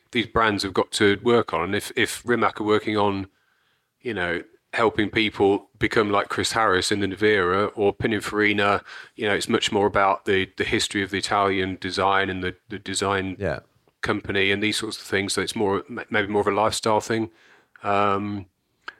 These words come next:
Speaker 1: and, uh, you know, and, and it is, it's horses for courses. There's, there's, there's niches there for everybody. Um, but it's the, I think there's still the question mark over,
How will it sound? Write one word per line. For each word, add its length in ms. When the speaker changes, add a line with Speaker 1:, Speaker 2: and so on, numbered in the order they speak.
Speaker 1:
and, 320
uh, 420
you 100
know, 120
and, 100
and 160
it 160
is, 180
it's 120
horses 340
for 100
courses. 480
There's, 260
there's, 360
there's 160
niches 400
there 160
for 140
everybody. 600
Um, 640
but 100
it's 180
the, 140
I 60
think 220
there's 120
still 200
the 80
question 340
mark 220
over, 400